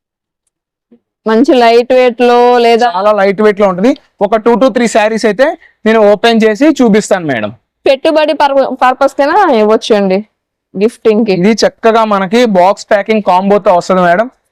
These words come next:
Speaker 2: ఇది కూడా రీసెల్లర్స్ కానీ ఎవరికైనా సరే ఎన్ని పీసెస్ తీసుకున్నా ఫిక్స్డ్ ప్రైస్ లో ఇస్తున్నాం మేడం. మనకి స్టాక్ బల్క్ లో వచ్చింది కాబట్టి ఈ ఆఫర్ అయితే కస్టమర్స్ కి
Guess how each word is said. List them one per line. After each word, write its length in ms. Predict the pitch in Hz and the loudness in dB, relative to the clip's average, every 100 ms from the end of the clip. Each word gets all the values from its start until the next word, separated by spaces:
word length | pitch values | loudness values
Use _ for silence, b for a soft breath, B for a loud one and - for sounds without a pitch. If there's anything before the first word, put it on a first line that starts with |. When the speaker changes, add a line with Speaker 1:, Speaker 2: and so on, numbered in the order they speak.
| - | -2
Speaker 2:
ఇది 120 | 185 214 220 | 0 2 2
కూడా 240 | 226 233 285 233 | 2 2 0 -2
రీసెల్లర్స్ 440 | 214 208 226 214 247 233 | -2 0 0 0 -4 -4
కానీ 160 | 214 214 | -2 0
ఎవరికైనా 420 | 185 196 214 208 190 196 | 0 0 0 0 0 0
సరే 180 | 190 254 b b 170 | 0 -2 b b 0
ఎన్ని 160 | 196 196 | 0 2
పీసెస్ 260 | 214 220 208 | 0 0 -2
తీసుకున్నా 340 | 208 - 220 220 - | -2 -2 -2 -2 -4
ఫిక్స్డ్ 340 | 165 - 240 | -4 -2 0
ప్రైస్ 220 | 226 208 196 202 | 0 0 2 0
లో 60 | 170 | 0
ఇస్తున్నాం 320 | 151 175 165 143 | -2 -2 -2 -2
మేడం. 140 | 131 - _ _ 165 | -4 -8 _ _ -6
మనకి 260 | 180 175 233 | -4 -2 -2
స్టాక్ 300 | - 214 220 185 | -2 -2 -2 0
బల్క్ 260 | 180 226 269 | -2 0 0
లో 60 | 247 220 | 2 2
వచ్చింది 300 | 190 220 208 190 | 0 0 0 0
కాబట్టి 340 | 180 180 262 247 214 | 0 -2 -2 -2 2
ఈ 40 | 233 208 | 2 2
ఆఫర్ 220 | 202 220 208 | 0 0 0
అయితే 160 | 233 285 _ _ - | 0 -2 _ _ -8
కస్టమర్స్ 440 | 190 240 226 214 | -4 -2 -2 -2
కి 60 | - | 0